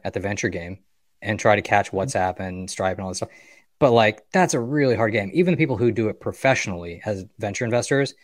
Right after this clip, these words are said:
Speaker 1: generally underperform the stock market.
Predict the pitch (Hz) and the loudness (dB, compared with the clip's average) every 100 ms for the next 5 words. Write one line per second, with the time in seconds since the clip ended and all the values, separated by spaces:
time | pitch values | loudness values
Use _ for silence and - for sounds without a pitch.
0 | _ _ _ 139 127 117 117 107 104 95 | _ _ _ 2 4 4 4 2 -6 -8
1 | 90 98 92 90 90 - 101 95 - 82 | -8 -8 -8 -8 -10 -8 -2 -2 -2 -10
2 | - - | -12 -16